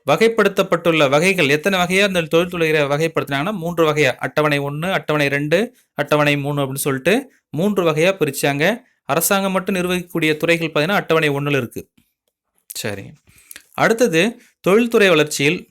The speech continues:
பெரும்பான்மையான நுகர்வோர் பொருட்கள் இந்தியாவில் உற்பத்தி செய்யப்பட்ட காலம் எப்ப அப்படின்னா,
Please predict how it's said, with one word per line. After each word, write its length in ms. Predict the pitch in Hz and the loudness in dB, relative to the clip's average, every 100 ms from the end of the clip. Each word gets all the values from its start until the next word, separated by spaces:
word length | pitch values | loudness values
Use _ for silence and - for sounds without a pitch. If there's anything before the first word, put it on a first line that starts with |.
| _ | _
பெரும்பான்மையான 800 | - 156 202 220 208 196 185 165 | -4 -2 2 2 2 2 2 2
நுகர்வோர் 440 | 143 151 196 202 190 | 0 0 2 2 2
பொருட்கள் 400 | 180 160 - 160 | 0 0 0 0
இந்தியாவில் 380 | 151 175 175 | 0 2 2
உற்பத்தி 340 | 156 151 156 165 | 2 0 -4 -4
செய்யப்பட்ட 600 | - 151 151 143 139 120 | 0 2 2 -2 -4 -4
காலம் 480 | 139 147 147 110 - _ _ - | 2 4 4 0 -10 _ _ -6
எப்ப 300 | 131 131 165 | -4 0 0
அப்படின்னா, 340 | 151 151 214 | 2 2 0